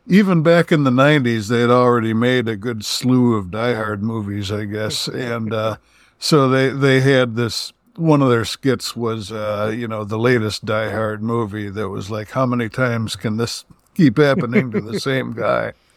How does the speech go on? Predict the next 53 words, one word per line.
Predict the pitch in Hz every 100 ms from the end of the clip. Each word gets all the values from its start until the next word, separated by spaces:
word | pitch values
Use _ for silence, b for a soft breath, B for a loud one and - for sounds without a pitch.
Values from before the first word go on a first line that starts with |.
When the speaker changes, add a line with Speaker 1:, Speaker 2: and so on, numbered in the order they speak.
| _ _ _ -
Speaker 2:
Well, | 135
totally | 196 214 220 208
tangential. | - 160 147 151 143 143
Another | 131 143 147
favorite | - 139 143 135
of | 123
mine | 120 117 117
from | 135 123
that, | 117 113
if | 113
you | 120
saw | 110 123 117
it, | 120
was | 131 120 113
their, | 123 127 127
uh, | 123 113
Medieval | 117 139 139 143 143 123
Cops | - 123 143 - - - _
show. | - 151 143 147
<laughs> |
Did | 143 147 -
you | -
ever | -
see | - 127 _
that? | - _ b b b b -
Speaker 1:
Medieval | 180 170 147 185 220 233 220
Cops. | - - 220 208 156 131 -
Oh, | 185 175
that | 165 240
rings | 226 214 165 123
a | 120
bell. | 117 120 127
It's, | 160 -
it's | 147 160 -
Speaker 2:
Yeah. |
Speaker 1:
been | 156 160
a | 139
while | 143 160 151
since | - 143 135
I |
Speaker 2:
Yeah, | 120
it |
Speaker 1:
saw | 139 131
Speaker 2:
was | 170 -
a |
Speaker 1:
that | 131 127
Speaker 2:
great | 151 147
Speaker 1:
one, | 110
but | 123
Speaker 2:
skit, | 139
Speaker 1:
that | 180 190
was, | 160
Speaker 2:
yeah. | 139 151